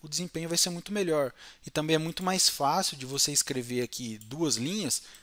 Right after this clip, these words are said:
do que você escrever todo esse código aqui de cima. Então se eu executar aqui esse cara, ó, vendo que minha tabela tá vazia, se eu executar aqui esse cara, ele vai fazer pra gente aqui dez vezes também a instrução de, de insert,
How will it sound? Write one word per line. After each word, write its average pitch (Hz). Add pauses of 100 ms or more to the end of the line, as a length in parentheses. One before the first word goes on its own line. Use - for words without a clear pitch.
(120)
do 139
que 160
você 156
escrever 170
todo 165
esse -
código 170
aqui -
de -
cima. 156 (460)
Então 160
se -
eu 208
executar 165
aqui 113
esse -
cara, 147 (160)
ó, 113
vendo 113
que -
minha 110
tabela 110
tá 110
vazia, 127 (1300)
se -
eu 143
executar 135
aqui 117
esse -
cara, 139 (1500)
ele 120
vai 123
fazer 120
pra 117
gente 117
aqui -
dez 117
vezes 127
também 120
a 139
instrução 120
de, 110
de 113
insert, 120